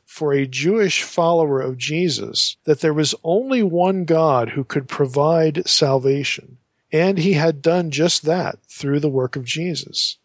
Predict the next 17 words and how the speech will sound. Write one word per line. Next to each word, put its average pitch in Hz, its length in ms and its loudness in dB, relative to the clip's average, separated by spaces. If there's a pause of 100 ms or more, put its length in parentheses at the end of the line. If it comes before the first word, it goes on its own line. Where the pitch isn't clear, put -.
(520)
Second 214 540 0
thought - 400 -6 (260)
is 151 160 2
that 147 200 0
the 151 80 -4
rebellious 185 600 2
sons 180 380 0
of 139 140 -4
God 160 280 2 (180)
also 180 520 0
knew 113 320 -8 (640)
that 143 180 0
that's 139 320 2
what 127 140 -6
the 135 80 -6
Shema 117 460 -4
meant. 147 480 -6